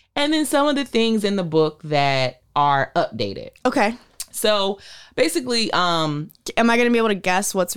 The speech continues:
Speaker 2: the right thing to do?
Speaker 1: Um, I don't know if it's gonna be that gamified.
Speaker 2: Okay.
Speaker 1: But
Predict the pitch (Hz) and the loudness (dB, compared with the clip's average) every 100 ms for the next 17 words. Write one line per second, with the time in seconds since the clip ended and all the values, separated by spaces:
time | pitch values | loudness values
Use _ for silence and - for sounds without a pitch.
0 | 95 - 190 175 170 185 180 170 165 185 | -12 -6 -2 -2 -2 -4 -4 -4 -4 -6
1 | 214 _ _ - 453 494 494 494 480 480 | -10 _ _ -6 -4 -2 -4 -4 -4 -8
2 | - - 440 539 466 349 247 220 196 175 | -12 -12 -8 -6 -4 -2 -2 -4 -4 -4
3 | 160 139 147 151 156 156 165 160 180 175 | -4 0 0 0 -2 -2 -4 -4 -4 -4
4 | 170 - 233 220 175 170 226 226 | -4 -2 -2 -2 -6 -2 0 0